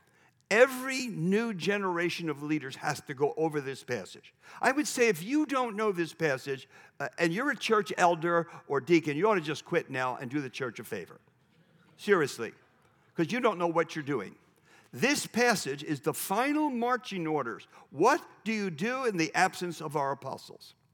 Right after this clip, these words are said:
Now, it starts with a role model to imitate. When the elders come to Paul,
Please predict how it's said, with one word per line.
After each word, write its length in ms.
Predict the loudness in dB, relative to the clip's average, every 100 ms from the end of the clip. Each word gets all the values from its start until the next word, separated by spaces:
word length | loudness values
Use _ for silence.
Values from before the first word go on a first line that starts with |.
| _ _ -20 -2
Now, 220 | 2 2 0 -16 -6
it 100 | -4
starts 420 | -2 -2 -2 0
with 200 | 2 2 2
a 80 | -2
role 340 | 0 2 2
model 520 | 4 2 2 0 -4 -8 _
to 200 | -6 -6 -2
imitate. 540 | 0 0 -2 -4 -6 -14 _ _ _ -20 -20 -20 _
When 140 | 2
the 100 | 4
elders 320 | 4 2 -4 -2
come 300 | 0 0 -2
to 140 | -10
Paul, 540 | -4 -2 0 -2 -8